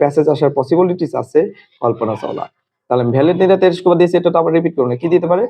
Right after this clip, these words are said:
কল্পনা চাওলা, রাইট? এবার লাস্ট ওয়ান, the orphanage, এই গল্পটা লেখা হয়েছে, বুঝতে পেরেছো? তার মানে এটা ঢাকা বোর্ডের দুই হাজার কত সালে আসছে? তেইশ সালে আসছে। কিসের জন্য? For flow chart, কিন্তু মাঝখান থেকে। পুরো প্যাসেজটা ভালো করে জানতে হবে, রাইট?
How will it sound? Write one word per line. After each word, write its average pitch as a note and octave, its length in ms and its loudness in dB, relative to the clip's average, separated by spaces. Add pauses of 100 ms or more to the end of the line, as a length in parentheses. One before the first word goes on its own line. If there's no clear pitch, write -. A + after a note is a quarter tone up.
(240)
কল্পনা B2 380 -2
চাওলা, A2 280 -4
রাইট? F#3 180 0 (360)
এবার D3+ 180 2 (100)
লাস্ট D3 320 0
ওয়ান, A2+ 160 -2 (360)
the A#2 80 0 (120)
orphanage, E3+ 680 2 (880)
এই C3 120 2
গল্পটা B2+ 380 0
লেখা B2 240 0
হয়েছে, A2 280 -2
বুঝতে C#3 180 -4
পেরেছো? F#3+ 260 2 (420)
তার D3 180 4
মানে F3 160 2 (440)
এটা D3 160 2 (140)
ঢাকা B2+ 280 0
বোর্ডের E3 300 2
দুই C#3+ 160 6
হাজার C#3+ 240 0
কত E3+ 80 2 (100)
সালে E3+ 200 4
আসছে? C3+ 220 -2 (460)
তেইশ C#3+ 200 4 (100)
সালে A#2+ 220 0
আসছে। A2+ 240 -2
কিসের D#3+ 280 2
জন্য? C#3 120 2 (140)
For B2+ 100 2 (100)
flow D3 240 2
chart, A2+ 240 2
কিন্তু C#3+ 240 0
মাঝখান B2+ 360 -2
থেকে। G#2 160 -4 (340)
পুরো C#3+ 240 4
প্যাসেজটা D#3+ 420 0
ভালো C3 160 0
করে C3+ 180 2
জানতে A2 220 0
হবে, A2 140 4
রাইট? G3 240 4